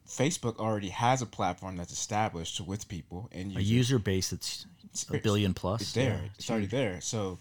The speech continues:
Speaker 1: I don't have to do too much, right? Do a little bit of marketing here, a little bit of advertising there for it.
Speaker 2: Yeah, I think each of these tech ecosystems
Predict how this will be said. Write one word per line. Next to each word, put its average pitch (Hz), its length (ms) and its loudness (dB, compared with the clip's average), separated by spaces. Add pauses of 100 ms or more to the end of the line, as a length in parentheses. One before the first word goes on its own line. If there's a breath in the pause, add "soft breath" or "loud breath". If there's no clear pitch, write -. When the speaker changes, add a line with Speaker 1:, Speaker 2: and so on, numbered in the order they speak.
(120)
Speaker 1:
I - 60 -4
don't 123 120 2
have 131 120 2
to 107 80 -4
do 120 220 -2
too 110 200 -4
much, 98 560 -6 (200)
right? 92 280 -4 (380 soft breath)
Do 110 100 0
a - 20 2
little 110 220 2
bit 85 80 -4
of 98 140 -6
marketing 104 360 -2
here, 110 320 2
a 117 60 -2
little 104 220 -6
bit 85 280 -4
of 90 60 -6
advertising 92 420 -4
there 95 180 -6
for 117 240 -2
it. 127 120 -6 (160)
Speaker 2:
Yeah, 127 60 4
I 131 40 6
think 165 200 2
each 120 200 6
of 110 100 6
these 104 240 4 (160)
tech - 360 0
ecosystems 90 840 0